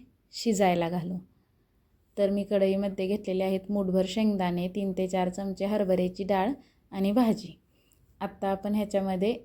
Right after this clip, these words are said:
दीड वाटी पाणी घालून घेऊ. हरभऱ्याची डाळ मी गरम पाण्यात एक तासभर भिजत घातली होती, कारण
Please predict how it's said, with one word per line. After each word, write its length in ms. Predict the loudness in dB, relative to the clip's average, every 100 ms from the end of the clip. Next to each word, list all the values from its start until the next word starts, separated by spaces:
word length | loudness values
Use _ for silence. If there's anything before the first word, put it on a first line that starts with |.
| _
दीड 260 | 0 2 4
वाटी 300 | 4 2 -2
पाणी 380 | 2 6 6 6
घालून 380 | 6 6 4 2
घेऊ. 260 | 0 -2 -6 -14 _ _ _ _ _ _ _ _ _ _ _ _ _ _ _ _ _ _ _ _ _ _ _ _ _ _ _ _ _ _ _ _ _ _ _ _ _ _ _ _
हरभऱ्याची 600 | 4 6 8 8 6 2
डाळ 340 | 2 4 4 2
मी 300 | 2 0 -4 2
गरम 300 | 4 4 2
पाण्यात 380 | 2 2 2 2
एक 220 | 0 0
तासभर 460 | 0 2 2 2 6
भिजत 380 | 6 6 4
घातली 360 | 4 2 0 0
होती, 420 | 0 0 -4 -8 -10 _ _ _ _ _
कारण 400 | 0 2 2 -2